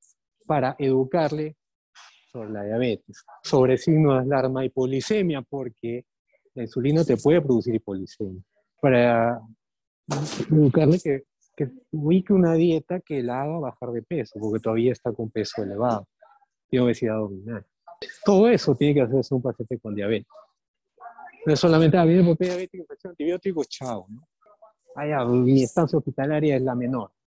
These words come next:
No, tengo que esos días, desde el primer día que viene el paciente, obviamente cuando ya está mejor, ¿no? Si el paciente está con fiebre, dolor,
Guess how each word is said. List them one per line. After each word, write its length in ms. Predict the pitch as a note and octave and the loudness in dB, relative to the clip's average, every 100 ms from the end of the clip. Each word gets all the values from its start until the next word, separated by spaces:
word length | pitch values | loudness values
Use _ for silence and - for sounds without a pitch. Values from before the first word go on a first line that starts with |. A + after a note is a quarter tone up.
| _ - | _ 0
No, 160 | B3 D#3+ | 2 4
tengo 240 | F#3 G#3+ | 4 4
que 120 | G3+ | 4
esos 300 | G#3 F3 D#3+ | 2 4 4
días, 280 | F3+ G#3 E3 | 4 4 4
desde 220 | D3+ C3+ | 4 4
el 60 | B2+ | 2
primer 360 | B2+ D#3 F#3+ | 0 -2 0
día 260 | F#3 G3 F3+ | 0 2 0
que 120 | E3 | -4
viene 240 | C#3 C#3+ D#3 | -8 -8 -10
el 80 | |
paciente, 680 | D3 C3 - B2+ G#2 - C#3 - - _ _ _ _ _ - | -12 -12 -6 -6 -6 -8 -10 -12 -20 _ _ _ _ _ -2
obviamente 360 | C3+ C3+ C#3 | 0 2 2
cuando 200 | B2+ A2 | 0 0
ya 60 | A2 | -2
está 180 | - A2+ | -2 -4
mejor, 440 | G#2+ - F#3 A#2 | -4 -2 0 0
¿no? 120 | B2+ | -2
Si 80 | C#3+ | -4
el 40 | |
paciente 260 | A#2+ A#2+ B2 | -4 -4 -4
está 160 | A#2 A#2 | -6 -8
con 260 | A2+ A2 | -8 -10
fiebre, 420 | G2 B2+ B2+ B2+ | -4 -2 0 2
dolor, 460 | A#2+ A2 A#2+ C3+ C3+ | 2 2 2 2 2